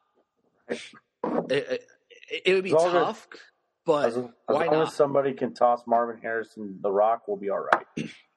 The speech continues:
Speaker 2: So.
Speaker 1: I agree. I agree.
Speaker 2: Well, that's all I've got this week. I hope everybody has a very, very Merry Christmas. Have a great holiday.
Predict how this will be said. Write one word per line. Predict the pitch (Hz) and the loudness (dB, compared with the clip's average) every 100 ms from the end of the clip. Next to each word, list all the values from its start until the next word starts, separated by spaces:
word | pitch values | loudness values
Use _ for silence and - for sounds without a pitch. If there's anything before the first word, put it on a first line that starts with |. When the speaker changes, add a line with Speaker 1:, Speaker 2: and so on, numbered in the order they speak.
| _ _ - - _ _ _ _ _ _ _ _ _ - | _ _ -20 -20 _ _ _ _ _ _ _ _ _ -10
Speaker 2:
So. | - | -2
Speaker 1:
I | 147 | 0
agree. | 156 123 117 90 - _ _ _ 110 | 0 -2 -6 -6 -12 _ _ _ -2
I | 135 | 0
agree. | 135 117 101 78 - _ _ _ _ | 0 -4 -8 -8 -16 _ _ _ _
Speaker 2:
Well, | 120 143 123 - | 2 2 2 2
that's | 165 202 - | 2 2 2
all | 170 165 | 4 4
I've | 160 151 | 2 2
got | 139 147 127 | 2 2 2
this | 135 135 | -8 -8
week. | 135 131 120 - | -4 -4 -4 0
I | 139 139 | 2 2
hope | 160 - | -2 0
everybody | 127 135 147 139 135 131 | 2 2 0 0 0 2
has | 127 113 | 0 -2
a | 110 - | -8 -2
very, | 120 120 | 0 0
very | 117 120 117 | -2 -4 -4
Merry | 113 110 104 - | -4 -6 -6 -4
Christmas. | 117 110 - 110 - | -4 -4 -4 -6 -2
Have | 107 | -2
a | 101 | -2
great | 107 110 - | -4 -4 0
holiday. | 110 107 104 107 | 0 0 -2 -4